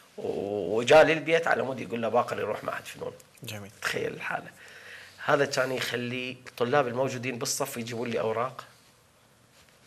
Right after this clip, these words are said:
Speaker 1: أوراق مع ال-، هذا، يقول لي: "أنت اترك"،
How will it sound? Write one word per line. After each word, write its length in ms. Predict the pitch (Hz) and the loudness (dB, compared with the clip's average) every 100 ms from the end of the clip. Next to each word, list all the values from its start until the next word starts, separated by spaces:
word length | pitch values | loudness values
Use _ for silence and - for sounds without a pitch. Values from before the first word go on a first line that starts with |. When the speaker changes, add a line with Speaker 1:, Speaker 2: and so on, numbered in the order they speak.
| - 113 | -8 -2
Speaker 1:
أوراق 340 | 113 123 - | 2 2 0
مع 100 | - | -4
ال-، 420 | - - - - - | -4 -6 -8 -10 -8
هذا، 160 | - 107 | -6 -4
يقول 180 | 123 156 | -6 -6
لي: 60 | |
"أنت 120 | - | -6
اترك"، 480 | - - - - - | -4 -2 -4 -6 -14